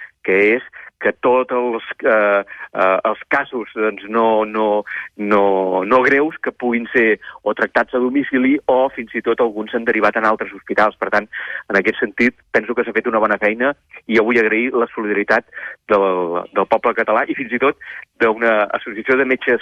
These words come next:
cubans de l'estat espanyol que s'han ofert, eh, amb setanta-cinc persones i que jo els hi vull agrair aquest oferiment. Ara estem estudiant, lògicament, a través del Col·legi de Metges i el Col·legi d'Infermeres aquestes,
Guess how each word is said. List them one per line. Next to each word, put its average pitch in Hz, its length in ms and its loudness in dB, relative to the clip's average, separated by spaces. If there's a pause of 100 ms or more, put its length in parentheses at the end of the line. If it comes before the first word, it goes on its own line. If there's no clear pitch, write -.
cubans 117 380 2
de 104 100 0
l'estat 107 320 0
espanyol 117 400 0 (400)
que 117 120 4 (240)
s'han 123 120 -6
ofert, 117 380 -2 (100)
eh, 104 400 2 (240)
amb 107 160 -4
setanta-cinc 113 560 -2
persones 117 480 0 (380)
i 104 160 -2
que 104 160 4 (320)
jo 104 100 -4
els 98 100 -12
hi 113 60 -4
vull 107 160 -2
agrair 107 680 0
aquest 101 200 -2
oferiment. 101 520 0 (100)
Ara 98 100 2
estem 104 240 -2
estudiant, 104 380 0
lògicament, 107 460 -2 (280)
a 101 60 -2
través 107 240 4
del 107 100 0
Col·legi 104 300 0
de 98 100 0
Metges 113 300 -2
i 98 80 0
el 87 80 -6
Col·legi 101 260 0
d'Infermeres 107 540 0 (480)
aquestes, 101 680 0